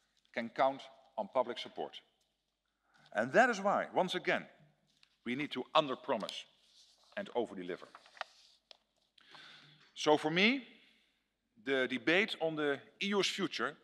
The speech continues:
starts with the question, is the E U still doing the right things? What new priorities are emerging and where does the E U need to do things better or differently? When it comes to new priorities,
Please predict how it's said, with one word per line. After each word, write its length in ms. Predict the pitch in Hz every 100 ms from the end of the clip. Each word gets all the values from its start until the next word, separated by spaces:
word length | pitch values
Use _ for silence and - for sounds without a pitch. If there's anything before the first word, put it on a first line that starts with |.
| _
starts 420 | - - 202 196
with 140 | - 180
the 80 | -
question, 400 | 180 139 - - _ _ _ _ _ _ _ - _
is 180 | 185 175
the 100 | 180 165
E 60 | 165 143
U 300 | 139 135 131 - _ _
still 560 | - - 180 117 127 131 - _ -
doing 380 | 143 131 131 127 _ _
the 60 | 117
right 240 | 120 113
things? 360 | - 78 - - _ _ _ _ _ _ _ _ _ _ _
What 200 | 170 185
new 140 | 202
priorities 580 | 202 180 185 208 175 165
are 180 | - 156
emerging 520 | 147 151 180 - 120 -
and 260 | 170 - - - - - _
where 300 | - 135 226
does 260 | 220 208 -
the 60 | 143
E 120 | 175
U 240 | 160 165
need 160 | 165 170
to 100 | 151
do 140 | 151
things 240 | - 151 127
better 340 | 156 135 90 - _ _ _ _
or 100 | 113
differently? 520 | 110 143 - 98 80 - _ _ _ _ _ _ _ _ _ - -
When 80 | 127
it 160 | -
comes 260 | 233 240 -
to 120 | 208
new 140 | 202
priorities, 720 | 196 180 165 117 - 131 -